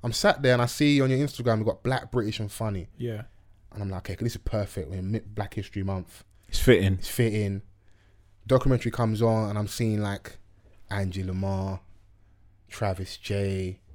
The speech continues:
Speaker 3: I d-, do you know what? I,
Speaker 1: You never
Speaker 3: it
Speaker 1: really
Speaker 3: was,
Speaker 1: tried out Travis's mum?
Speaker 3: n-, until, up until I watched that,
Speaker 1: Yeah.
Speaker 3: I didn't know.
Speaker 1: Credit
Speaker 3: And we've
Speaker 1: Travis
Speaker 3: had
Speaker 1: for not,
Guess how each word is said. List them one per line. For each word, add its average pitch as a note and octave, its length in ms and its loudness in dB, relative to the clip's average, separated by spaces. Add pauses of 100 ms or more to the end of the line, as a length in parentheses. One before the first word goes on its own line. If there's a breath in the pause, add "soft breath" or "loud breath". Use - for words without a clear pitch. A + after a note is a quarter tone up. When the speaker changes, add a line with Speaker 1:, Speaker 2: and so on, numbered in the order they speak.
(120)
Speaker 3:
I F#2+ 100 4
d-, - 180 -4
do G2 140 2
you G#2 40 8
know A#2 140 10
what? G2+ 320 8
I, G2 100 0
Speaker 1:
You A#2+ 60 6
never C3+ 160 10
Speaker 3:
it - 20 12
Speaker 1:
really - 20 12
Speaker 3:
was, A2+ 80 10
Speaker 1:
tried C3 160 10
out A#2+ 140 6
Travis's A#2+ 320 4
mum? B2+ 180 2
Speaker 3:
n-, F2+ 180 0 (100)
until, A#2+ 420 10
up A#2+ 160 10
until C3+ 260 12
I A#2 80 12
watched A2 340 12
that, A#2+ 320 12 (220)
Speaker 1:
Yeah. F#2+ 160 -6 (260)
Speaker 3:
I G#2 100 8
didn't F#2+ 260 8
know. F#2+ 260 4
Speaker 1:
Credit E3 200 12
Speaker 3:
And A#2 60 10
we've C#3+ 100 12
Speaker 1:
Travis - 180 12
Speaker 3:
had - 60 -2
Speaker 1:
for C#3 80 4
not, C3+ 260 4